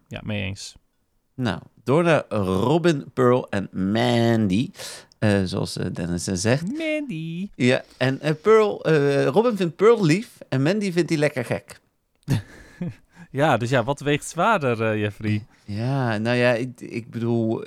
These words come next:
Speaker 2: de combinatie is natuurlijk het beste. Een beetje gek is ook leuk. Lief is natuurlijk ook belangrijk. Ehm, ik vraag me af of Pearl ooit echt lekker gek kan worden. Ik denk dat
Speaker 1: Hmm.
Speaker 2: Mandy wel heel lief kan zijn. Dus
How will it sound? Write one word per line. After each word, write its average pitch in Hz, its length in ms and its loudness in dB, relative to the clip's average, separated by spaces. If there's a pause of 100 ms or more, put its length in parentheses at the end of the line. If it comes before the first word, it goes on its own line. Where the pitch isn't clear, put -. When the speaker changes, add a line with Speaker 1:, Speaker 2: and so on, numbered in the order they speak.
(160)
Speaker 2:
de 113 280 -10
combinatie 131 540 0
is 147 60 -6
natuurlijk 120 320 -4
het 107 100 -4
beste. 139 360 0
Een 151 180 0
beetje 117 260 -4
gek 104 220 -4
is 117 120 -8
ook 127 160 -6
leuk. - 640 -2
Lief 139 200 2
is 127 80 -6
natuurlijk 117 380 -2
ook 135 160 -2
belangrijk. 127 800 -2 (220)
Ehm, 104 420 -6 (100)
ik 117 120 -6
vraag 139 180 0
me 135 100 -2
af 135 180 -2
of 139 160 -10
Pearl 190 280 0
ooit 147 380 -2 (100)
echt - 300 -6
lekker 135 400 -2
gek 143 180 -2
kan 135 200 -2
worden. 123 340 0
Ik 117 120 -6
denk 127 120 2
dat 113 80 2
Speaker 1:
Hmm. 107 100 2
Speaker 2:
Mandy 131 280 2
wel 120 160 4
heel 139 120 2
lief 175 180 0
kan 104 180 -2
zijn. 87 260 0
Dus - 320 -6